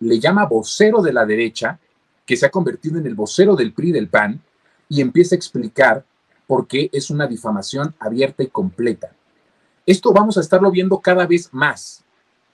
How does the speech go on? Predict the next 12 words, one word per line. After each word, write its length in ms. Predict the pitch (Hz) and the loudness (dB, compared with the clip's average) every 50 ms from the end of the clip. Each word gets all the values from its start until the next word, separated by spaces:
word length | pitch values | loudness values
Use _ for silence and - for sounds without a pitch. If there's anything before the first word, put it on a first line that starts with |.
| _ _ _ _ _ _ _ _ _ | _ _ _ _ _ _ _ _ _
¿Cómo 380 | - 220 247 262 254 262 - | 2 4 4 4 2 -2 -6
podemos 420 | - 165 151 156 196 196 196 190 - | -6 -10 -10 -8 -8 -8 -8 -8 -10
entender 560 | 156 147 - - 139 139 139 - 170 175 175 | -12 -12 -10 -12 -12 -10 -6 -4 -2 -2 -2
lo 120 | 170 151 | -2 -4
que 100 | - 131 | -6 -8
sucedió 360 | 110 120 110 - 120 120 131 135 | -12 -12 -12 -12 -10 -6 -4 -6
ayer 280 | 123 120 131 127 123 | -4 -4 -6 -6 -6
con 160 | - 131 120 | -8 -12 -12
Jalife 500 | 117 113 107 107 120 120 - 127 120 117 _ _ _ _ _ _ _ - | -10 -12 -12 -12 -12 -16 -12 -12 -12 -12 _ _ _ _ _ _ _ -10
y 260 | 120 113 113 110 104 | -8 -4 -4 -4 -4
Tatiana 400 | - - 107 - - 123 120 113 | -2 -2 -4 -2 -2 -4 -4 -4
Cloutier? 420 | - - 104 90 - 110 98 98 | -8 -8 -12 -8 -4 -4 -4 -4